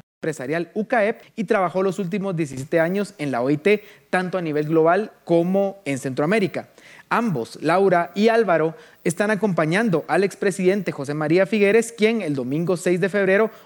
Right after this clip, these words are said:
obtuvo el veintisiete punto cuatro por ciento de los votos en la primera vuelta por la presidencia de Costa Rica y disputará una segunda vuelta contra el candidato Rodrigo Chávez del Partido Po-, Progreso Social Democrático,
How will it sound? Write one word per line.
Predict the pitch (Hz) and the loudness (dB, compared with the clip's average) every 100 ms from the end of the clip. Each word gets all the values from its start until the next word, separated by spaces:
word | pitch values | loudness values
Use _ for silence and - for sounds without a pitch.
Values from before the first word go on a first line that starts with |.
| _ | _
obtuvo | 196 156 302 262 | -6 0 2 4
el | 165 | 2
veintisiete | 160 147 147 175 170 170 | 0 -2 -2 0 0 0
punto | 175 185 180 185 | -2 -4 -4 -2
cuatro | 185 180 180 | 0 -2 -2
por | 175 | -4
ciento | 185 185 180 190 | -4 -4 -2 0
de | |
los | 202 196 | 0 0
votos | 190 202 233 226 - | -2 0 0 -2 -8
en | 151 | -6
la | 135 | -6
primera | 131 131 143 180 175 | -6 -4 -2 -2 -2
vuelta | 147 170 170 185 180 - - _ | 0 0 0 -4 -4 -20 -20 _
por | 185 196 | 2 4
la | 202 190 147 147 | 2 -2 -8 -10
presidencia | - 165 165 185 214 160 131 | -2 -2 2 2 2 -2 -2
de | 160 | -2
Costa | 214 - 180 | -2 -2 -2
Rica | 214 233 233 - | -2 -2 -4 0
y | 269 | 2
disputará | 262 - 190 165 165 | 2 0 -2 0 2
una | 202 208 | 2 0
segunda | 160 165 190 | -2 -2 0
vuelta | 180 220 - 151 | 2 0 0 -6
contra | - 202 190 | -2 -4 -2
el | 190 | -2
candidato | 180 175 147 143 143 - | -2 -2 -2 -2 -2 -6
Rodrigo | 147 139 127 151 170 | -4 -4 0 2 0
Chávez | 165 170 180 185 - - _ | 0 2 2 -2 -10 -20 _
del | 147 147 | -2 0
Partido | 117 113 160 175 | -4 -2 2 2
Po-, | - 127 131 | 2 -2 -2
Progreso | 156 131 123 175 180 | -2 -2 2 0 0
Social | 156 120 147 | -8 -4 -2
Democrático, | 151 160 160 185 180 151 143 | -2 -4 -2 -2 -2 -6 -8